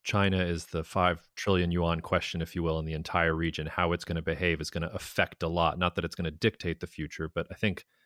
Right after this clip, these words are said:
sort of China's intentions and the way that it's gonna evolve its ambitions is going to affect a lot. And, you know, w-, one of the first rules of analysis is put yourself in the other person's shoes.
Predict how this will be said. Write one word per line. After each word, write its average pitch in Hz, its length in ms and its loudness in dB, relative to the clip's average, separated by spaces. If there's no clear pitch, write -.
sort 101 140 0
of 92 80 -6
China's 107 360 4
intentions 92 500 -2
and 87 80 -2
the 87 80 0
way 98 340 6
that 92 140 0
it's 87 160 -4
gonna 90 240 -2
evolve 87 640 4
its 92 140 -6
ambitions 87 460 0
is 82 120 -8
going 85 220 -2
to 82 100 -2
affect - 340 -4
a 78 60 -2
lot. 82 320 0
And, 85 180 -6
you 104 80 -2
know, 98 60 0
w-, 113 120 -2
one 123 160 4
of 117 80 4
the 104 60 4
first - 340 2
rules 107 340 4
of 85 80 -4
analysis 85 540 -2
is 87 60 -10
put - 260 -2
yourself 95 340 2
in 87 60 -2
the 87 140 0
other 82 120 -2
person's 82 440 -4
shoes. 80 440 -4